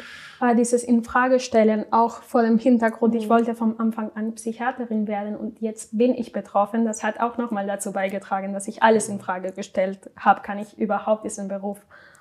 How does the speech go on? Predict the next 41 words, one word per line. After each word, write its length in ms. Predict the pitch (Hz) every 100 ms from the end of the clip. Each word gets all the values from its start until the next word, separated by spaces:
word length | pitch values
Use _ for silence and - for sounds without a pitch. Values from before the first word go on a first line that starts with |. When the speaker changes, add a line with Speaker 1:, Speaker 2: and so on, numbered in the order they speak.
| _
Speaker 1:
ausüben? 760 | 220 247 - 208 196 190 196 - _ _ _ _ _
Und 240 | 226 226
da 140 | 214 214
erzähle 400 | 233 226 233 226
ich 100 | 220
vielleicht 440 | 247 226 240 -
in 120 | 254
einem 300 | 226 233 233
Satz, 380 | 226 254 233 -
da 140 | 220
hatte 200 | 208 226
ich 140 | 226 -
eine 340 | 220 214 214 - _ _ _ _ _ _ _ _
ganz 220 | 220 226 233
schlimme 320 | 247 269 285
Begegnung, 560 | 247 240 254 311 311
muss 180 | 294 269
ich 160 | 269 -
sagen. 480 | 262 247 254 262 226
Den 580 | 226 220 220 220 -
ersten 460 | - 226 220 226 220
Psychiater, 480 | - 226 240 262 240
den 160 | 226
ich 160 | 220 -
aufgesucht 560 | 233 233 240 233 226 -
habe, 320 | 220 220 220
hat 240 | 214 214
mir 240 | 226 220 214
gesagt, 320 | 214 208 208
ich 140 | -
sollte 420 | - 220 220 214 -
lieber 320 | 226 233 202
diesen 260 | 208 214 220
Beruf 320 | 214 208 220
nicht 300 | 220 220 -
ausüben, 520 | 208 226 - 214 208
wenn 120 | 214
ich 120 | 208 -
selber 300 | 220 208 202
betroffen 560 | 208 - 226 220 196
bin. 240 | 196 185